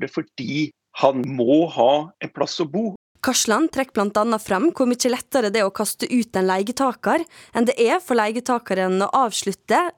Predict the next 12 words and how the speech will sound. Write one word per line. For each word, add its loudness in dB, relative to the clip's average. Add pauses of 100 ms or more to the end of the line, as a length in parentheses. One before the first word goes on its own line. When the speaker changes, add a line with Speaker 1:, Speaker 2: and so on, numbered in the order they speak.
Speaker 2:
et -6
leieforhold. -4 (160)
Speaker 1:
Du 4
er 6
en 0
enslig -2
mor 2 (320)
som -4
må 2
leie 2
fordi 0
du 0